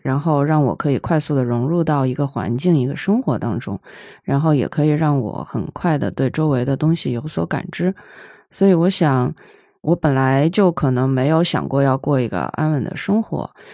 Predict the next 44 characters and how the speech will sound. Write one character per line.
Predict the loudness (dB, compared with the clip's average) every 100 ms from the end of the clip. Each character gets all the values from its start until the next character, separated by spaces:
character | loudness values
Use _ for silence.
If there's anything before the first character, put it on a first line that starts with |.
| -14
然 | -4 -2
后， | 0 2 2 2 -2 -4 -4
嗯， | -4 -2
上 | 0 2
了 | 2
这 | 2
个 | 0
学 | 0 -2 0 2
以 | 2
后， | 0 -2 -2
虽 | -2 -2
然 | 0 2 0 -2 -8 _
家 | -2 2
人 | 4 2
觉 | 2 2
得 | 2
我 | 0
可 | -2 -2
以 | -2
安 | -2 -2 0
稳 | -2
了， | -4 0
但 | 2
实 | 2 0
际 | 2
上 | 2 2 2
这 | 0
个 | 0
学 | 0 0 0
上 | 2 2 2
的 | 0
教 | 0 2
给 | 4
了 | 4
我 | 4 4
更 | 4 6
多 | 6 6 4
自 | 4
由 | 4
散 | 4 2
漫 | 2
的 | 2
技 | 2 2 2
能， | 2